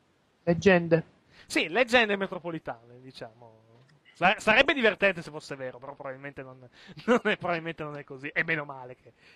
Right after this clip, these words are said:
Speaker 2: che
Speaker 1: Puttana.
Speaker 2: probabilmente non è così,
Speaker 1: Scusa il
Speaker 2: non è così.
Speaker 1: termine,
Speaker 2: No,
Speaker 1: non
Speaker 2: no,
Speaker 1: so.
Speaker 2: vabbè, eh, sì, sì, sicuramente sì, sicuramente da quel punto di vista hai, hai pienamente ragione. Eh, come dicono i Queen, però, eh, show must go on, lo show va avanti, e, eh, siamo anche qua per parlare di,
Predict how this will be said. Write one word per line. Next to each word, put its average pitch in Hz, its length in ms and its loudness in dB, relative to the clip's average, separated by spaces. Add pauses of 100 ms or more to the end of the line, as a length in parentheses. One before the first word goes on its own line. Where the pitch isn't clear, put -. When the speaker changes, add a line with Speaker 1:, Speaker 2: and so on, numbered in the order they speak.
Speaker 2:
che 151 80 -8
Speaker 1:
Puttana. 147 220 4
Speaker 2:
probabilmente 147 460 -2
non 139 100 -16
è 135 40 -16
così, - 120 -16
Speaker 1:
Scusa 160 240 2
il 147 60 2
Speaker 2:
non 139 60 -2
è 135 40 -6
così. 160 120 2
Speaker 1:
termine, 143 220 -2
Speaker 2:
No, 403 60 6
Speaker 1:
non 466 80 8
Speaker 2:
no, 427 80 8
Speaker 1:
so. 311 60 8
Speaker 2:
vabbè, 151 960 2
eh, 139 40 -10
sì, - 140 -14
sì, 147 160 -16
sicuramente 151 580 -6
sì, 131 200 -14
sicuramente 139 420 -14
da 131 60 -10
quel 127 120 -14
punto 135 200 -18
di 123 80 -16
vista 127 260 -14
hai, 120 100 -12 (400)
hai 143 140 -2
pienamente 139 440 -10
ragione. 117 260 -18 (720)
Eh, 196 540 6 (200)
come 240 220 -2
dicono 262 240 -4
i 233 40 -10
Queen, 254 440 -4
però, 208 560 2
eh, 160 320 0
show 196 180 -4
must 185 220 -4
go 190 100 -2
on, 170 400 -4
lo 160 80 -12
show 147 240 -10
va 147 120 -4
avanti, 147 600 -10
e, 127 420 -12 (320)
eh, 131 220 -10
siamo 143 220 -8
anche 143 180 -8
qua 143 140 -4
per 151 160 -10
parlare 139 400 -8
di, 131 200 -16